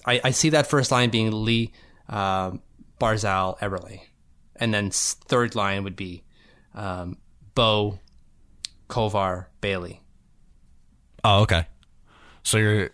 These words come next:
Speaker 2: switching up the bromance.
Speaker 1: Y-, well, yeah, I, I, you have to, right? The top line, you, you gotta keep Anders Lee on the top line. Why would you take him off? This got a forty goal scorer,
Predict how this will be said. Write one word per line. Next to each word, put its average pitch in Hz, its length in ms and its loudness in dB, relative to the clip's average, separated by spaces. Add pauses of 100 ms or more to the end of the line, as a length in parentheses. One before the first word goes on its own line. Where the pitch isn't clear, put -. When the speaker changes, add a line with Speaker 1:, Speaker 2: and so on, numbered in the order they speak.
(140)
Speaker 2:
switching 113 500 0
up 98 300 0 (240)
the 95 100 -6
bromance. 85 720 -4 (2500)
Speaker 1:
Y-, 151 80 -14 (100)
well, 180 220 4
yeah, 180 280 4
I, 151 240 0
I, 151 180 2
you 160 160 6
have 151 320 0
to, 107 180 -2
right? 123 240 2
The 147 100 0
top 165 360 0
line, 135 300 2
you, 131 140 -6
you 147 140 -4
gotta 160 320 2
keep 135 240 0
Anders 120 280 2
Lee 123 100 2
on 107 60 0
the 98 60 -4
top 104 280 0
line. 120 200 0
Why 107 140 2
would 110 120 -6
you 113 60 -8
take 120 180 -4
him 117 100 -2
off? 101 180 -6
This - 180 -14
got 117 180 -4
a 113 60 -6
forty 127 300 -2
goal 120 200 0
scorer, 101 460 -4